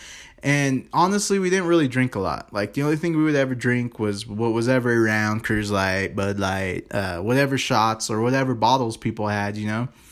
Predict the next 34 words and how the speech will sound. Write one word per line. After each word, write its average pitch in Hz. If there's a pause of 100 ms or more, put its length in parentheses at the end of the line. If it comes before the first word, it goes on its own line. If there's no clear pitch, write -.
(240)
We 147
would 151
drink, 151 (800)
we 160
would 170
drink 180
that, 185
but 139
we 180
weren't 208
very 147
good 127
experts 117
on, 104
like, 95
what 117
to 113
drink 117
at 107
a 98
bar 107
or -
anything 107
like 101
that, 107
like 95
Jack 117
and 110
Coke 107
or 90 (440)
anything 202
like 147
that. 87
So 113